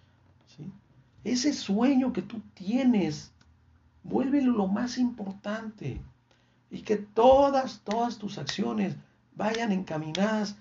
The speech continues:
a lograr la meta, el objetivo que tienes pendiente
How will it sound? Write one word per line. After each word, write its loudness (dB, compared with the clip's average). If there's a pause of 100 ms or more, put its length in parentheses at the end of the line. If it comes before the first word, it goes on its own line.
(880)
a 2
lograr 2 (160)
la -4
meta, 0
el -10
objetivo -4
que -18
tienes -16
pendiente -2